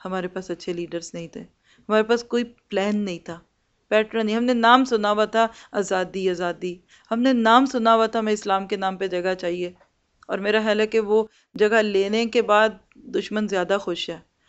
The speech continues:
कि पहले जब साथ थे तो उसको कुछ देना पड़ता था, कुछ उनके हकूक़ देने पड़ते थे। अब दूर रह के हम उनके जहनों को पढ़ते हैं। वो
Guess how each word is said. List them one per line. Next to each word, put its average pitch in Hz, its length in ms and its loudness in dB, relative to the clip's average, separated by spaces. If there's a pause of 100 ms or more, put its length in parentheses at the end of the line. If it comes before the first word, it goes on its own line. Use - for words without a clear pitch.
(140)
कि 208 80 -2
पहले 220 320 4
जब 220 160 2
साथ 196 280 2 (100)
थे 214 100 0
तो 240 140 -2
उसको 226 220 -2
कुछ 220 220 -6
देना 196 300 -2
पड़ता 190 340 -4
था, 170 180 -14 (380)
कुछ 214 200 0
उनके 208 280 0
हकूक़ 214 380 0
देने 214 240 0
पड़ते 202 340 -2
थे। 247 180 2 (260)
अब 240 220 2
दूर 233 340 0
रह 233 220 6
के 269 160 -2
हम 226 200 2
उनके 214 280 0
जहनों 202 460 -2
को 214 140 0
पढ़ते 175 320 -6
हैं। 180 200 -12 (440)
वो 240 160 6